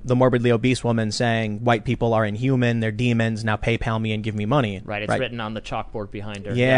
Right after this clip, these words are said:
Speaker 2: Yeah.
Speaker 1: that's, like, the famous picture of exactly what critical race theory is. But I, I,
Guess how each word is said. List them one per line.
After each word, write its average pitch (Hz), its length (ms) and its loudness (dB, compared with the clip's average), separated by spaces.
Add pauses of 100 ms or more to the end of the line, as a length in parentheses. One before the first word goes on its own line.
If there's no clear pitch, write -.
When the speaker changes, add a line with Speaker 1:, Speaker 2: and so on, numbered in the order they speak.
Speaker 2:
Yeah. 113 60 4
Speaker 1:
that's, 127 200 4
like, - 240 4 (320)
the 127 80 2
famous 151 480 4
picture 139 340 0
of 110 200 0
exactly 120 480 2
what 117 160 0
critical 117 320 0
race 110 180 0
theory 110 260 0
is. 117 220 0 (440)
But 120 120 2
I, 151 240 6
I, 175 260 6